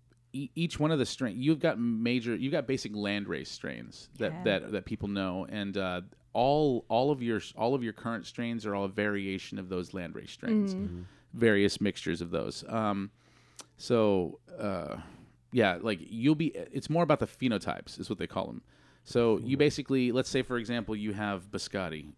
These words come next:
Speaker 1: and, uh, you
Speaker 2: Mm-hmm.
Speaker 1: get a seed from that biscotti.
Speaker 3: Okay.
Speaker 1: Because you grow that seed, it, it's not necessarily the same biscotti plant.
Speaker 2: Yeah.
Speaker 3: Mm.
Speaker 1: So, um, it, it, a lot of things that determine the, what you get at the end result are, are the environmental,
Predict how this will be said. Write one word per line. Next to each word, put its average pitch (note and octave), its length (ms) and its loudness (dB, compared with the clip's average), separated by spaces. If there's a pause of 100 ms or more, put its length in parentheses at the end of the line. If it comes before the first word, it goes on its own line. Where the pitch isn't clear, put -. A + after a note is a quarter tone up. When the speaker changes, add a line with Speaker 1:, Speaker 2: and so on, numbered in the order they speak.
Speaker 1:
and, G2 280 -4
uh, F#2+ 260 2
you G2+ 200 2
Speaker 2:
Mm-hmm. G2 60 -2
Speaker 1:
get G2+ 180 -4 (100)
a - 80 -6
seed B2 380 -4
from G2 180 -4
that F#2+ 180 -8
biscotti. - 520 -8 (220)
Speaker 3:
Okay. F2+ 360 0 (640)
Speaker 1:
Because C3+ 400 2
you C3 100 4
grow A2+ 380 2
that A#2 240 0
seed, A#2+ 360 -2
it, G#2 160 -4
it's A2+ 140 -10
not B2+ 140 0
necessarily A2 640 0
the F2+ 100 -2
same F#2 260 -4
biscotti D#2+ 460 -6
plant. D#2+ 300 -8 (120)
Speaker 2:
Yeah. F#3+ 380 2
Speaker 3:
Mm. D#2 120 -6
Speaker 1:
So, G2+ 460 4 (160)
um, F#2 540 -2 (360)
it, C#3 260 -6
it, - 420 -4
a B2+ 100 0
lot B2+ 180 6
of C3+ 60 2
things C3 200 -2
that A#2+ 80 -2
determine A2+ 520 -4
the, F#2 500 -4 (180)
what G#2+ 300 -4
you G#2 80 -10
get A2+ 280 -2
at G2+ 100 -6
the G#2 120 -6
end G#2 120 -4
result G2+ 440 -2
are, F2 380 -6
are F#2 160 -6
the F#2+ 60 -8
environmental, G2+ 840 -2